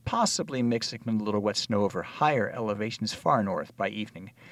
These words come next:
Highs in the upper thirties and low forties north, low to mid forties south,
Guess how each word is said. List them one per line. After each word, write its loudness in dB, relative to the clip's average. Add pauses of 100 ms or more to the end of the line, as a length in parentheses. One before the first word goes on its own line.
(360)
Highs 4
in 0
the 4
upper -4
thirties 2
and 2
low 4
forties 0
north, 4 (280)
low 6
to 0
mid 2
forties -2
south, 0